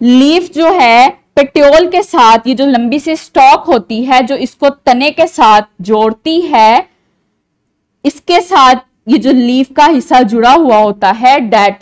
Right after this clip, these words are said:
is base। ये सारे जो हिस्से मैंने आपको बताए, apex, margin, veins,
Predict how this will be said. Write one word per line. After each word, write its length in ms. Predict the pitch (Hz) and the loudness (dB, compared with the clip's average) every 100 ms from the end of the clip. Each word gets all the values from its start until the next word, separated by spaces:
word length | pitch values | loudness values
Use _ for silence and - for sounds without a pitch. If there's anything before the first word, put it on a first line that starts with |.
| _ - 302 | _ 0 0
is 200 | 359 269 175 | 0 -6 -14
base। 500 | 165 240 247 196 196 - _ _ - | -2 2 2 0 -6 -18 _ _ -4
ये 120 | 262 | -4
सारे 440 | 269 320 254 320 359 | -2 -2 0 0 -2
जो 180 | 320 | -2
हिस्से 320 | 311 247 - 233 | -2 -4 -6 -6
मैंने 220 | 247 233 | -4 -2
आपको 380 | 214 - - 214 | -4 -4 -6 -4
बताए, 640 | 214 214 202 220 294 440 _ _ _ 220 | -2 0 0 2 0 -2 _ _ _ -4
apex, 540 | 220 - 254 269 302 - - 233 | -4 -4 0 2 0 -6 -12 -6
margin, 760 | 214 208 196 190 254 277 269 214 170 | 0 0 0 -4 -4 -2 -4 -6 -6
veins, 640 | 214 214 214 220 220 - | -6 -4 -4 -4 -6 -10